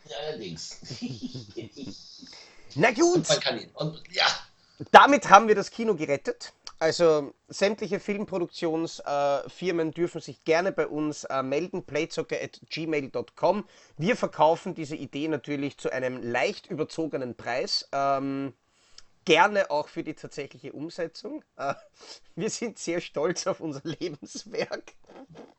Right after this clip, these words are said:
Speaker 2: Gehen uns jetzt, wie es sich nach einer solchen Episode Depp und Deppert gehört, ähm, im Eck schämen.
Speaker 1: Genau.
Speaker 2: Und melden uns aber trotzdem mit einer neuen und wahrscheinlich nicht wesentlich klügeren Idee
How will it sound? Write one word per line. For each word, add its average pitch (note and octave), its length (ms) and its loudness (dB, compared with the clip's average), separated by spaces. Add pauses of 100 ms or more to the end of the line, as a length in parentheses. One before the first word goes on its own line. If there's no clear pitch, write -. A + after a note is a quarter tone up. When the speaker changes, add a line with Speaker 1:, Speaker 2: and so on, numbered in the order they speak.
(920)
Speaker 2:
Gehen C4+ 300 -2
uns A3+ 240 -4
jetzt, F3 360 -6
wie G#3+ 200 -6
es G#3+ 160 -8
sich G3 160 -10
nach F3 120 -6
einer D3+ 140 -4
solchen D#3+ 380 -6
Episode C#3+ 500 -10
Depp - 300 -8
und C3 160 -10
Deppert C3 320 -10
gehört, C3 640 -8
ähm, A#2+ 440 -4 (100)
im C3+ 280 -8
Eck - 320 -12
schämen. G3 560 -4 (720)
Speaker 1:
Genau. F#3 260 6
Speaker 2:
Und - 160 -12 (180)
melden G#3 480 0
uns G3 280 -6
aber E3 200 -2
trotzdem E3+ 560 -8
mit E3 220 -8
einer C3+ 240 -6
neuen D3 500 0
und F3 200 -4
wahrscheinlich C#3+ 520 -6
nicht F#3 300 -8
wesentlich D3 540 -10
klügeren D#3+ 560 -4
Idee C#3 420 -6